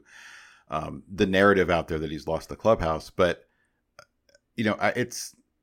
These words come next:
Jayce Tingler's close with A J Preller. Like, Preller brought in his, his really good friend, and, and, and we've seen this before. And,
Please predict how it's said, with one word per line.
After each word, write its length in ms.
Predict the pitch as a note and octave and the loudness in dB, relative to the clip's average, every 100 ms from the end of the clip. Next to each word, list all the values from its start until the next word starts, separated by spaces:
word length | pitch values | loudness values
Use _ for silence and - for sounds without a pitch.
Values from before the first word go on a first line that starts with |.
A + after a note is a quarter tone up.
| _ _ _ _ _ _ _ _ _ _ - | _ _ _ _ _ _ _ _ _ _ -6
Jayce 220 | - C#3 - | 2 4 4
Tingler's 320 | C#3 G#2 - | 2 2 2
close 280 | - G2 - | 2 2 2
with 100 | E2 | -6
A 100 | D#2+ | -4
J 140 | - | -6
Preller. 360 | - F2+ D#2 D#2 | -2 0 0 -6
Like, 200 | D2+ - | -10 -6
Preller 300 | F2 E2 C2+ | -4 -4 -6
brought 220 | D2 D2 | -6 -6
in 140 | D2 | -8
his, 260 | C#2+ C#2 - - | -10 -14 -16 -16
his 220 | D2+ D#2 | -14 -8
really 220 | E2 D2 | -8 -8
good 180 | C#2 C2 | -12 -10
friend, 460 | - G2 F2 E2 | -2 0 0 -4
and, 100 | D#2+ | -8
and, 240 | C2 E2+ D#2+ | -8 -10 -8
and 200 | F2+ F2+ | -8 -6
we've 140 | G2 | -6
seen 280 | - C3 A2+ | -4 -2 0
this 160 | F#2 - | 0 -4
before. 760 | E2 C#2+ - A2 E2 D2+ C#2+ - | -10 -8 0 2 2 0 -6 -10
And, 400 | E2+ E2 D#2+ | -8 -6 -8